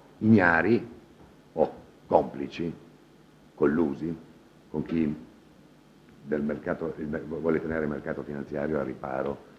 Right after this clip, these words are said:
da qualsiasi regolazione, da qualsiasi sanzione per i loro, per chi, per i membri di quel mercato che producono danni e perdite ingenti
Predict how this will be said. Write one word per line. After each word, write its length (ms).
da 100
qualsiasi 800
regolazione, 720
da 120
qualsiasi 580
sanzione 680
per 460
i 100
loro, 500
per 200
chi, 320
per 120
i 60
membri 320
di 80
quel 160
mercato 760
che 120
producono 840
danni 380
e 40
perdite 520
ingenti 580